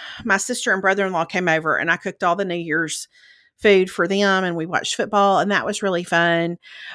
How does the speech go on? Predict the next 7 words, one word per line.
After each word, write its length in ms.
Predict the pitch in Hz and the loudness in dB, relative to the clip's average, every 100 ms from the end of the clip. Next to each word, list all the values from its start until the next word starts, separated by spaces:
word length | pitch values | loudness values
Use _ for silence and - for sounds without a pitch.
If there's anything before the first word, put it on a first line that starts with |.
| - | 2
But, 140 | 247 | 4
you 80 | 294 | 6
know, 120 | 311 285 | 4 4
I 260 | 349 440 370 | 4 4 4
like 280 | 311 311 | 4 4
a 100 | 262 | 0
slow 1080 | 208 - - 247 247 254 262 254 254 254 247 | 0 -2 -4 2 6 6 6 6 4 -2 -6